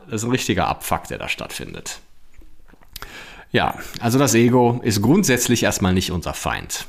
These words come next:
Wir brauchen für alles, was wir so machen in unserem Leben, brauchen wir das Ego. Und ich glaube, es ist auch ganz, kann auch mitunter, man kann auch ein sehr freundschaftliches Verhältnis zu seinem Ego pflegen,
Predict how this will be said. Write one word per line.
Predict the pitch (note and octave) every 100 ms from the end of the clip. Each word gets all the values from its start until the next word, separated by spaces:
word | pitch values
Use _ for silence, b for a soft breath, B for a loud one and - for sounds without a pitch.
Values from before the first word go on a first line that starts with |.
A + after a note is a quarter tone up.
| -
Wir | F2
brauchen | F#2+ G#3+ G#2
für | - -
alles, | A2 A2
was | G2 -
wir | F#2
so | E2+ E2+ D#2 - - - - - -
machen | A2+ - F#3+
in | G#2+
unserem | G2 - - E2+
Leben, | E2+ D#2 F2+ D#2+
brauchen | - F2+ F2+ D2+
wir | B1
das | A1+ -
Ego. | G1+ G1+ G1+ - B B B B B B B
Und | B2+
ich | B2
glaube, | D#3 D#3
es |
ist | C#3
auch | C3+
ganz, | B2+ - -
kann | D3+
auch | D#3+ -
mitunter, | B2 - A#2 A2+ G2
man | G2+
kann | B2+ F#2
auch | G#2
ein | F#2+
sehr | F#2
freundschaftliches | - A2+ A2+ G2 F2 F2+ -
Verhältnis | F2 E2+ - -
zu | E2+
seinem | D#2+ D2
Ego | F#2 D#2+ -
pflegen, | - C2+ G#1+ A#1+